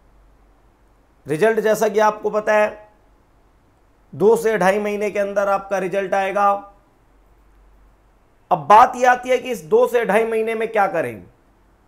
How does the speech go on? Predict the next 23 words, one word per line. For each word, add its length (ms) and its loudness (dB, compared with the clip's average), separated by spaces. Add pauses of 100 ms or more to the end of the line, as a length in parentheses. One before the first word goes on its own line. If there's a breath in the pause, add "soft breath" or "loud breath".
(1800)
और 220 2
रिजल्ट 380 0
भी 160 0
अनसर्टेन 580 0
होता 260 0
है 200 2
प्रोफेशनल 520 -4
एग्जाम 360 -4
का। 180 0 (2250)
अगर 240 4
हम 160 2
पास 360 6
होंगे 420 2 (1900)
तो 100 6
फाइनल 420 2
में 140 -2
चले 240 -2
जाएंगे, 420 -2 (2250)
और 100 4
अगर 240 4
पास 360 4
नहीं 280 0
होंगे 440 4